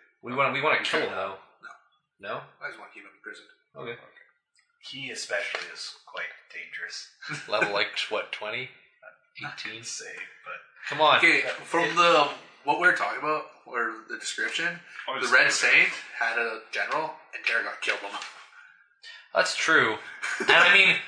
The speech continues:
Speaker 1: the troll was just a grunt, and the troll was like, you know, well, if I can
Speaker 2: It, it
Speaker 1: troll.
Speaker 2: took, actually, the,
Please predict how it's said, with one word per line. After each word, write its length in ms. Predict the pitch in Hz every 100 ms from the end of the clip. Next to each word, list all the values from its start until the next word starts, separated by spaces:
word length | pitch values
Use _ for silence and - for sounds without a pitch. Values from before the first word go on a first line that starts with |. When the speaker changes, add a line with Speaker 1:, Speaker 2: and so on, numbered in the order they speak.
| 147
Speaker 1:
the 80 | 147
troll 460 | 190 - 196 214 190
was 160 | 180
just 200 | 147 -
a 80 | 151
grunt, 400 | 120 139 147 -
and 100 | 123
the 60 | 123
troll 340 | - 147 143
was 180 | 131 117
like, 280 | 117 113 123
you 80 | 117
know, 280 | 110 104 104 - - _ _ _ _ _ _ _
well, 320 | 104 113 104 101
if 80 | 117
I 80 | 113
can 100 | -
Speaker 2:
It, 180 | -
it 60 | -
Speaker 1:
troll. 140 | -
Speaker 2:
took, 120 | - - 135
actually, 240 | 143 147
the, 100 | 143